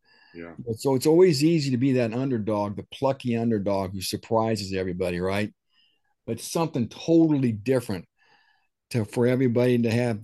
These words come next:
Speaker 2: you know, great expectations of you and for you to try to deliver and meet those expectations. You know, Joe Tiller had some teams like that.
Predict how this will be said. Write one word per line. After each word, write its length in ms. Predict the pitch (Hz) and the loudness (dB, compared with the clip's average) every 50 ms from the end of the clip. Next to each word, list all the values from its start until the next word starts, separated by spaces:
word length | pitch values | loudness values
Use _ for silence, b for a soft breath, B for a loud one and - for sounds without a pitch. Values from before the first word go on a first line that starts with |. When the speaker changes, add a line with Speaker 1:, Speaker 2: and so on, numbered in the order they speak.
| 104 104 | -8 -2
Speaker 2:
you 160 | 110 123 120 | 0 0 2
know, 200 | 110 101 95 92 | 2 0 0 -2
great 320 | 90 107 120 127 127 123 | -4 -2 0 2 2 2
expectations 840 | 123 117 - - - 123 110 - - - 117 117 113 104 - 104 101 107 | 2 0 -2 -6 -6 -6 -6 -6 -6 -6 -4 -4 -4 -4 -6 -8 -6 -4
of 160 | 98 90 92 | -4 -4 0
you 240 | 107 120 127 120 107 | 2 2 4 4 2
and 120 | 92 - | 0 -2
for 80 | - 113 | -4 -4
you 80 | 113 | -4
to 100 | 107 92 | -4 -4
try 200 | 90 - 113 107 | -6 -4 -4 -4
to 80 | 107 92 | -4 -4
deliver 500 | - 98 98 101 113 110 104 101 98 95 | -4 -4 -2 -2 0 0 0 -2 -4 -4
and 200 | 98 98 95 95 | -6 -6 -6 -4
meet 200 | 110 113 110 - | -4 -4 -4 -4
those 240 | 101 92 85 92 92 | -4 -6 -6 -6 -8
expectations. 1000 | 85 85 - - - 87 85 - - 90 92 90 82 - - 90 90 87 101 101 | -10 -10 -12 -14 -14 -14 -14 -14 -14 -12 -12 -12 -12 -12 -14 -14 -14 -14 -12 -10
You 80 | 101 | -10
know, 100 | 95 87 | -10 -10
Joe 220 | 92 95 120 131 123 | -6 -2 -2 -2 -2
Tiller 360 | 127 - 131 127 120 120 110 | -2 -4 -4 -2 -2 -2 -2
had 180 | 110 104 - | -2 -4 -6
some 100 | - 101 | -10 -12
teams 320 | - - 117 107 104 90 101 | -10 -8 -8 -8 -8 -6 -8
like 220 | 101 98 87 - - | -8 -8 -8 -8 -8
that. 240 | 95 95 95 - | -8 -8 -8 -10